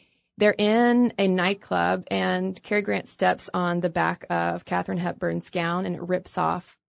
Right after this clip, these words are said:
the back. So her, the pantaloons are exposed. And he's like, "Oh, no, no, no." And she finally realizes what's happened. And so to get through the restaurant, he, like, you know, holds her from behind, you know, and they, like, walk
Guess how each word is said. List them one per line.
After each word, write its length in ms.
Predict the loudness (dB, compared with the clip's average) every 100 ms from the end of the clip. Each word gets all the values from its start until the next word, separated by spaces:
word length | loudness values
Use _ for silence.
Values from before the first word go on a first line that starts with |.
| -6
the 80 | -2
back. 380 | 0 0 -2
So 240 | -4 -2 -2
her, 480 | 0 -2 -2 -4 -8 -14 -10
the 80 | -4
pantaloons 880 | -2 -2 0 0 0 0 -2 -6 -20 _ _
are 180 | 2 4
exposed. 720 | 2 -2 2 4 4 2 -2 -12 _ _
And 100 | 0
he's 160 | 0 2
like, 180 | -4 0
"Oh, 120 | 2
no, 300 | 4 4 2
no, 240 | 2 2
no." 320 | 4 4 2
And 180 | 2 0
she 120 | -2
finally 260 | 0 0 2
realizes 460 | 4 4 4 0 -4
what's 160 | -4
happened. 500 | -2 -2 0 -2 -2 -6 -18 _ 0
And 160 | 0
so 260 | 4 4 4
to 160 | 4 2
get 320 | 2 0 0
through 500 | 0 2 4 2 0
the 120 | 2
restaurant, 760 | 4 4 2 0 2 2 -2 -10 _ _ -2
he, 160 | 2
like, 340 | 4 4 0 -6 -6
you 120 | 2
know, 160 | 4 4
holds 380 | 2 2 2 2
her 120 | 0
from 600 | 2 2 2 2 0 -2
behind, 760 | -2 -2 -2 0 0 -2 -4 -2
you 120 | 0
know, 320 | 0 0 0 0
and 480 | 0 2 2 2 -2 -8 _ 0
they, 180 | 4
like, 240 | 6 4 2
walk 480 | 4 6 6 4